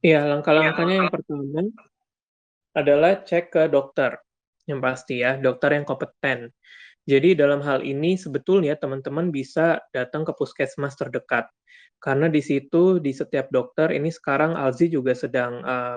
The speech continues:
Speaker 1: bekerja sama juga dengan Kemenkes untuk merimain kembali, refresh kembali tenaga-tenaga kesehatan di puskesmas untuk bisa melakukan screening.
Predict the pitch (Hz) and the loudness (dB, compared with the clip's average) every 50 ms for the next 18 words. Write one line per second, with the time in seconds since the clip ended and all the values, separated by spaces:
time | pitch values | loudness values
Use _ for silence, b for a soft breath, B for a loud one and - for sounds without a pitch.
0 | 120 123 - - 123 127 135 131 - 139 131 127 123 120 127 123 139 151 147 135 | -10 -12 -10 -8 -4 0 0 0 0 -2 -4 -4 -4 -4 -2 0 0 0 0 0
1 | 135 131 139 131 127 123 123 127 - 147 143 - - 143 131 131 - 160 - _ | -2 -4 -6 -8 -8 -10 -12 -6 -4 -4 -4 -4 -4 -8 -8 -4 -4 -4 -4 _
2 | _ b b b b b b _ _ _ - 147 156 160 160 160 156 147 147 143 | _ b b b b b b _ _ _ 0 2 2 4 2 2 2 2 0 0
3 | 143 143 143 - 139 135 135 131 131 131 131 143 156 165 175 175 170 151 143 131 | 0 -2 -2 -4 -4 -2 -2 0 0 0 0 0 2 2 4 4 2 0 -2 -2
4 | - - 143 135 135 - 139 135 131 131 131 147 - 151 135 127 120 127 127 - | -4 -4 -4 -4 -4 -6 -6 -4 -2 0 0 0 0 -2 -2 -2 -2 -2 -4 -4
5 | - 127 127 120 127 123 - 131 - - 139 131 127 123 - - 135 131 143 156 | -4 -6 -6 -6 -8 -8 -10 -8 -6 -6 -4 -4 -4 -6 -4 -2 -2 -2 0 0
6 | 156 147 - - 131 - - 127 123 - - 139 147 165 170 - - - 151 139 | -2 -4 -4 -6 -8 -8 -6 -6 -8 -6 -6 -4 -2 -2 -4 -4 -8 -10 -8 -6
7 | 131 131 - - 143 135 - 160 151 147 143 - 156 151 151 - - 170 156 151 | -4 -4 -4 -4 -4 -4 -2 -2 -2 -2 -2 -4 -6 -6 -6 -6 -4 -2 0 0
8 | 151 151 127 - | 0 -2 -4 -6